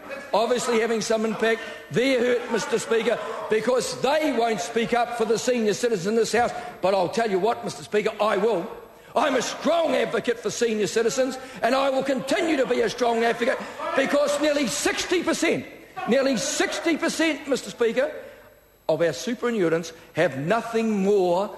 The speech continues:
than the basic superannuation in which to survive on.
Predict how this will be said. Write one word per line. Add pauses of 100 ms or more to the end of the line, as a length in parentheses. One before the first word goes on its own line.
(200)
than
the
basic
superannuation (280)
in
which
to
survive
on.